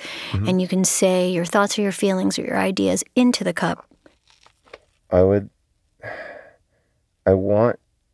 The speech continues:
Speaker 1: to have more sex because I feel like we, I feel like we used to have more sex and now we're not having more sex and everything is a conversation and nothing is fun. F-, I would rather have more fun and, and ma-, you know,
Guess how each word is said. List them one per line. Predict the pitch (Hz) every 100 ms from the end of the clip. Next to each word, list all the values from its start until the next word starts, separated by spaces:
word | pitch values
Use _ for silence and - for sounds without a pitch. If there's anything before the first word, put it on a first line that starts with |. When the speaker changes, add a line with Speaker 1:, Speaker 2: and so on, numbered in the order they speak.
| -
Speaker 1:
to | 107
have | 90 95 92 98
more | 87 85
sex | - - 90 - -
because | 87 - - 90 85 82 - - _ _ _ _ _ -
I | 87
feel | - - 101 92
like | 85 82 - -
we, | 95 87 - - _ _ _ _ _
I | 98
feel | - 127
like | 123 113
we | 101
used | 107 -
to |
have | 117 101
more | 95
sex | - 92 -
and | 90
now | 92
we're | 90
not | 92
having | 92 85 87
more | 85 82
sex | 87 80 87
and | 82
everything | 92 92 95
is | 85
a | 90
conversation | 92 87 82 - 87 - 87 82
and | 87 80 80
nothing | 85 87 - 92 87
is | 85 85 - - - _ _ -
fun. | - 92 80 73 - _ _ _ _ _ -
F-, | -
I | 95
would | 92
rather | 98 95 92
have | 92 87
more | 92 85
fun | - 78 76 - _ _ _
and, | 87 85
and | 82 85
ma-, | 85 85
you | 80
know, | 78 80